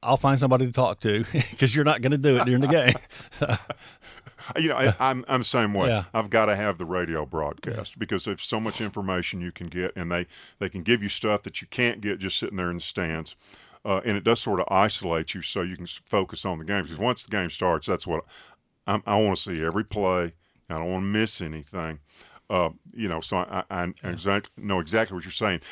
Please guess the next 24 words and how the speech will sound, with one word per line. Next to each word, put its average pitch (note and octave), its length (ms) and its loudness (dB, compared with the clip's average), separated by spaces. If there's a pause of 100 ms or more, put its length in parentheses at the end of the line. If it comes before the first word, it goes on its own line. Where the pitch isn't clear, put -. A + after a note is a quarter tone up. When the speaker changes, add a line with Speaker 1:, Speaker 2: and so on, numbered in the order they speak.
(120)
Speaker 2:
You C3+ 60 -2
know, C3 80 6
we've A#2 160 2
heard A3 120 2
a A3 40 2
lot B2+ 120 6
about G#2+ 220 2
Barrett G2+ 300 4
Jones. F2+ 500 0 (340)
Uh, F2+ 220 2
he's G2 160 -4
playing F#2+ 280 2
center A#2 280 4
this G2+ 220 0
year. G#2+ 180 0
He's F2 180 -8
been E2+ 160 -4
a D2+ 60 -8
guard. G#2 380 4
He F2+ 60 -6
played D#2 320 -8
tackle A2 440 -4
last G2+ 400 -4
year. G2+ 240 -2